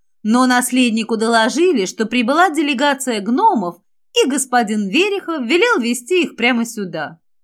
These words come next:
Гномы повели себя так, как будто каждый день в императорском дворце бывают. Никаких поклонов и реверансов, простое «здравствуйте» и похлопывание по плечу тем, кого знают.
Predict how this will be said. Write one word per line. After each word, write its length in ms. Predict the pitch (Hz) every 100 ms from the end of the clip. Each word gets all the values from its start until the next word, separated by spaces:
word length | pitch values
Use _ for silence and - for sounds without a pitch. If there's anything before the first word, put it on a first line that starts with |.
| _ _ _ _ _ -
Гномы 560 | 196 240 370 480 339
повели 380 | 220 269 294 381
себя 320 | 392 220 233
так, 400 | 240 427 480 - _
как 240 | 269 277
будто 220 | 370 453 453
каждый 380 | 440 440 320 359
день 240 | 427 453
в 100 | 403
императорском 640 | 349 392 415 403 - 392 359
дворце 460 | 359 370 - 214
бывают. 580 | 180 175 170 165 156 165 _ _ _ -
Никаких 800 | 220 277 440 440 427 330 277 -
поклонов 560 | 240 269 269 220 202
и 40 | 220
реверансов, 680 | 214 202 190 202 233 311 302 _ _ _ -
простое 540 | 302 359 - 466 403
«здравствуйте» 840 | 240 214 240 226 - 294 349 349
и 380 | 440 453 466 554
похлопывание 800 | 466 440 370 392 381 370 339 320
по 120 | 320 320
плечу 440 | 285 311 330 302
тем, 260 | 330 381 370
кого 300 | 226 277 277
знают. 540 | 214 190 180 180 -